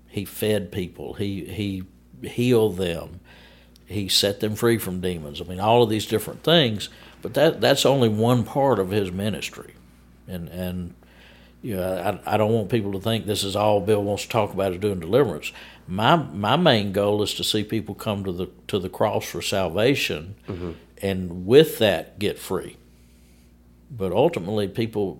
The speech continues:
Speaker 1: people need to have that relationship with Jesus Christ and have that, that interpersonal communication with him through his Holy Spirit,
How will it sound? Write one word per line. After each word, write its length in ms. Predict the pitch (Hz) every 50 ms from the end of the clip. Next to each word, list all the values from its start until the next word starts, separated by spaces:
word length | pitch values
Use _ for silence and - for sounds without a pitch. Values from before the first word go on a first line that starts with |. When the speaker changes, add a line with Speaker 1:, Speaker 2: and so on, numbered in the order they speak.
| -
Speaker 1:
people 260 | - 123 110 - 107 98
need 240 | 95 107 123 127
to 60 | 120 113
have 160 | 107 107 107
that 140 | 104 78 69
relationship 680 | 87 92 95 101 107 107 - - 95 - - 104 85
with 140 | 73 80 80
Jesus 360 | 92 98 101 95 85 76 -
Christ 600 | - - - - 147 143 110 95 95 92 - - - - - - - - - - - - -
and 100 | 104 98
have 260 | 98 110 113 117 110 104
that, 340 | 107 104 107 - - - 98
that 160 | 101 95 90
interpersonal 680 | 104 113 117 107 - - 123 117 110 - - 101 95 -
communication 920 | - 98 98 98 98 90 78 - - 139 160 170 156 - - 95 87 80
with 180 | 87 87 - -
him 380 | 104 98 95 95 95 101 107
through 260 | - - 104 120 131
his 220 | 135 131 107 101 120
Holy 260 | 113 107 101 101 90
Spirit, 600 | - - - 87 92 87 78 117 110 - -